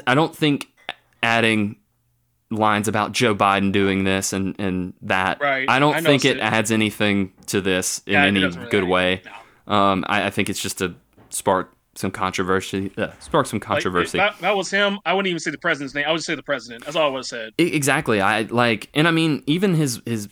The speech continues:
Speaker 1: stuff that he's adapted or had adapted into films and t-, and T V, they're better for kind of being ambiguous. Like,
Speaker 2: Yeah.
Speaker 1: in Kingsman in the movie, there's, you know, you see the back of the president's head and you're like, "That's probably Obama."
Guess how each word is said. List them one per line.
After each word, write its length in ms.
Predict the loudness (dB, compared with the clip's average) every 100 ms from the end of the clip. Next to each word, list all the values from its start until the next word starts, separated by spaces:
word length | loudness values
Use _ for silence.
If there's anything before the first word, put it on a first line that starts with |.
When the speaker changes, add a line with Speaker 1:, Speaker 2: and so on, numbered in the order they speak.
| _
Speaker 1:
stuff 240 | -2 -2
that 100 | 0 -2
he's 120 | -4
adapted 520 | -2 -2 -2 0 0
or 100 | 0
had 200 | 2 0
adapted 420 | 0 -2 0 -2
into 200 | -2 -4
films 360 | 0 2 2 0
and 160 | -4 -8
t-, 120 | -8
and 120 | -8
T 200 | -4 -2
V, 240 | 0 -2 -4 -16 _ -10
they're 320 | 0 2 2
better 520 | -2 -4 0 2 2
for 280 | 2 -4 -6 _ _ _
kind 200 | -2 -2
of 140 | -2 0
being 440 | 2 2 -2 -6 _ _ _ _ _ _ -6
ambiguous. 760 | -2 0 0 0 0 -2 -8 _ _
Like, 240 | 0 0 -2 -6
Speaker 2:
Yeah. 300 | 2 4 4
Speaker 1:
in 160 | 4
Kingsman 400 | 4 2 2 2
in 100 | 4
the 60 | 4
movie, 520 | 4 2 2 0 -2 -2
there's, 240 | -2 -2 -10 _
you 100 | -4
know, 140 | -4 -6 _ -8
you 60 |
see 120 | 0 0
the 60 |
back 260 | 2 0 0
of 60 |
the 60 | 0
president's 380 | 2 0 0 0
head 220 | 0 2
and 100 | 2
you're 120 | 2
like, 180 | 0 -2 -8
"That's 160 | -12 -4
probably 480 | 0 0 0 0 0
Obama." 500 | 2 2 2 2